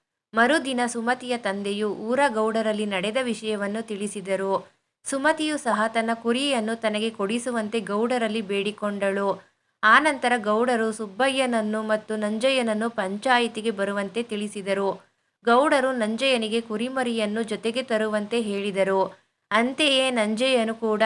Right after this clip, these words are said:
ಕುರಿಮರಿಯನ್ನು ಪಂಚಾಯಿತಿ ಕಟ್ಟೆಗೆ ತಂದರು.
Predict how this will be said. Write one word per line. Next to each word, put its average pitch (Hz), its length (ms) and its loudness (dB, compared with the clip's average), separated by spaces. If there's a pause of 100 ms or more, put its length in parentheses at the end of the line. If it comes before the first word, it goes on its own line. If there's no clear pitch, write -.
(100)
ಕುರಿಮರಿಯನ್ನು 226 800 0
ಪಂಚಾಯಿತಿ 233 680 0
ಕಟ್ಟೆಗೆ 208 400 -2
ತಂದರು. 196 720 0